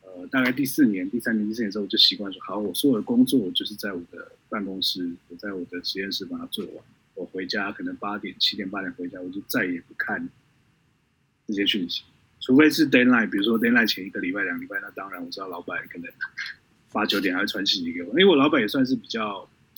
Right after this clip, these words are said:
就这种工作规律的人，所以他就是基本上晚上也不会传讯息或者是寄信，除非是真的很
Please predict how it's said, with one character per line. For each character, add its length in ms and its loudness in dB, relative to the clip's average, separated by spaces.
就 160 -10
这 120 -4
种 220 -8
工 160 2
作 100 6
规 200 0
律 180 2
的 80 -2
人， 180 -4
所 140 0
以 60 -4
他 140 -6
就 120 -4
是 80 -4
基 140 -4
本 100 -8
上 160 -12
晚 160 -8
上 240 -6
也 100 -4
不 220 -20
会 260 -8
传 220 -6
讯 200 -2
息 180 -4
或 100 -8
者 60 -8
是 160 -14
寄 200 -10
信， 200 -14
除 120 -14
非 160 -4
是 140 -10
真 200 -4
的 140 -6
很 240 -10